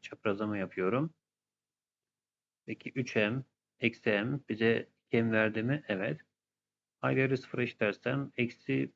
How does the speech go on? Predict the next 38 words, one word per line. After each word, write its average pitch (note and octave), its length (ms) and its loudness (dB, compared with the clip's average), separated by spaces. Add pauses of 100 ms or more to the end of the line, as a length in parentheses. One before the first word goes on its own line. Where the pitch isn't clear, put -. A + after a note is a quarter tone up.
bir A#2+ 180 4
bölü A2 180 4
üç - 140 -4
geldi. G2 520 -2
Buradan G2+ 400 -4
da C#3 220 -4 (720)
m B2+ 160 4
eşittir. B2+ 520 -2
Tabii F#2 360 -2
ki C3 220 -2
bir A#2 200 2
değeri G2+ 220 0
gelecektir. F#2 760 -2 (140)
M'imiz D#3 200 0
bakın D3 280 0
burada C#3 220 0
sağ C#3+ 280 -4
tarafta B2+ 340 -2
olduğu C#3 180 2
için G#2+ 260 -2
pozitif - 380 -2
olmalı. G2 420 0 (880)
Ben C#3+ 160 0
burada A#2 360 2
eksi B2 380 -2
bir A#2+ 160 0
bölü G2 140 2
üçü - 180 -6
alamam. F#2+ 480 -2
O A#2+ 80 -10
zaman G#2 420 -6 (100)
m A2+ 160 -2
kaçmış? A#2 760 -6
Birmiş. G2+ 800 -2
Peki C3 440 -2 (680)
ne C#3+ 80 0
istenmişti B2+ 580 0
bizden? B2+ 400 0